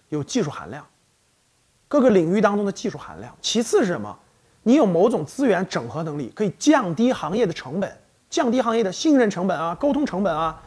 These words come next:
的各种各样的成本。其次就是什么？你有一定的这种特殊性啊、独特性的服务或者是产品，它可能技术含量不高，但是它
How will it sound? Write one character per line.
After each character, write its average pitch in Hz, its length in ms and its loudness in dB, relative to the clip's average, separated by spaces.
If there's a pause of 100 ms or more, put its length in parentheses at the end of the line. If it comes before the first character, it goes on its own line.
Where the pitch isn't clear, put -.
(140)
的 156 100 -6
各 214 120 0
种 170 80 0
各 165 60 -2
样 170 100 -4
的 147 60 -8
成 120 280 -12
本。 - 100 -10 (1160)
其 294 200 2
次 330 220 2
就 220 80 4
是 185 60 4
什 170 80 0
么？ 143 200 -2 (1500)
你 233 180 2
有 196 120 6
一 175 120 0
定 233 200 4
的 165 80 0
这 156 120 -6
种 113 220 -10 (920)
特 269 220 4
殊 294 200 4
性 226 220 -4 (720)
啊、 - 180 -12
独 170 160 0
特 240 200 2
性 180 140 -2
的 156 60 -4
服 131 280 -8
务 - 140 -8 (600)
或 220 200 4
者 160 80 0
是 143 120 -6
产 101 240 -12
品， - 160 -14 (520)
它 311 100 -6
可 269 80 0
能 302 100 6
技 480 120 4
术 381 100 10
含 147 120 -4
量 143 140 -6
不 127 80 -10
高， 113 300 -6
但 277 120 0
是 233 80 -4
它 269 220 -6